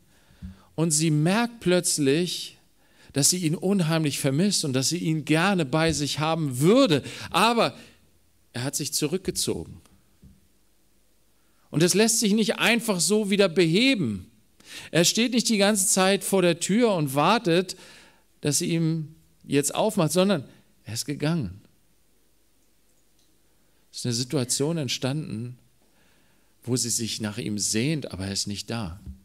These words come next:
Und es hat damit zu tun, dass sie ihn abgewiesen hat, dass sie, und wir lesen im, im, im Neuen Testament, Paulus sagt, „Es betrübt nicht den Heiligen Geist, mit dem ihr versiegelt worden seid.“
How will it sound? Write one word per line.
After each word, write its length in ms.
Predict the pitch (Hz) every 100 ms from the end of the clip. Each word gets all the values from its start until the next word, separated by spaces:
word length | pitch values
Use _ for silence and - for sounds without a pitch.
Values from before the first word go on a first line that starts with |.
| _ _ _ _ - - _ _ _ _ _ _ _ _ _ _ _ _
Und 80 | 110
es 100 | 110
hat 200 | 117 113
damit 260 | 98 113 -
zu 140 | -
tun, 340 | - 120 123
dass 200 | 123 98
sie 120 | - -
ihn 140 | 127
abgewiesen 720 | 131 - 156 101 95 92 87
hat, 260 | 82 - -
dass 180 | - 92
sie, 260 | - 98 98 - - - - -
und 340 | 107 110 -
wir 80 | 113
lesen 380 | 107 143 180 135
im, 260 | - 110 127
im, 260 | 120 110
im 280 | - 107 107
Neuen 240 | 107 117
Testament, 480 | 117 120 - 117 147
Paulus 300 | 120 117 117
sagt, 180 | 143 151
„Es 80 | 123
betrübt 580 | 143 - - 233 269 -
nicht 360 | 175 214 -
den 260 | 185 160 147
Heiligen 420 | 185 175 170 147
Geist, 400 | 147 202 226 -
mit 200 | 151 151
dem 140 | 165
ihr 120 | 165 135
versiegelt 560 | 143 131 226 269 165
worden 280 | 95 95 98
seid.“ 400 | 98 98 92 -